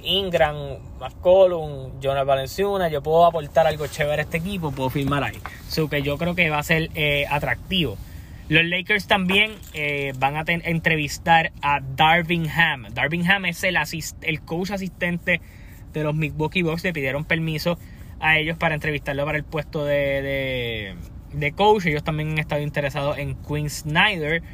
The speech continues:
Así que hay que estar pendiente a ver qué termina pasando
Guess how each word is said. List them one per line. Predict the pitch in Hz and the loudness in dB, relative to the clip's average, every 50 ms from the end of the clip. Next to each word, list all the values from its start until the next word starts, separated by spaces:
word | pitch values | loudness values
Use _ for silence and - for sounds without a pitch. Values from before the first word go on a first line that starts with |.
| - - - - - | -14 -14 -14 -14 -12
Así | - - 139 139 | -10 -8 -6 -4
que | - 170 | -4 0
hay | 156 | 0
que | 175 | 0
estar | 160 - 170 165 | 0 2 -2 0
pendiente | - 170 160 160 165 165 165 160 165 | 0 -2 -2 0 0 0 0 0 0
a | 151 151 | 0 2
ver | 156 165 160 147 - - - - - - - | 2 2 2 0 -2 -8 -14 -14 -14 -12 -4
qué | - 160 160 | 0 0 2
termina | 160 160 151 147 147 151 151 156 151 151 | 2 0 0 0 -2 -2 0 0 0 0
pasando | 147 131 - - 156 151 147 151 147 143 131 117 | 0 -2 0 0 0 0 0 0 0 0 0 -2